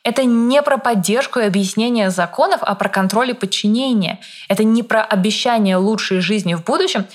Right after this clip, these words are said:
а запрет на желание и инаковость. Война сегодня как раз про это, про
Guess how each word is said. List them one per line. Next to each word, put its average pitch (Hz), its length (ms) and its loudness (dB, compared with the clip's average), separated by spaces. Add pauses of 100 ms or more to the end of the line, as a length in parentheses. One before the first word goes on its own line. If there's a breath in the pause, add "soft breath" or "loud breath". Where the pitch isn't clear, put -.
(140)
а 208 120 2
запрет 190 560 0 (220)
на 202 200 4
желание 202 760 0
и 196 180 0
инаковость. 202 720 -2 (400)
Война 202 640 2
сегодня 214 640 0
как 180 140 -2
раз 220 160 -2
про 220 180 2
это, 190 480 0 (260 loud breath)
про 208 380 2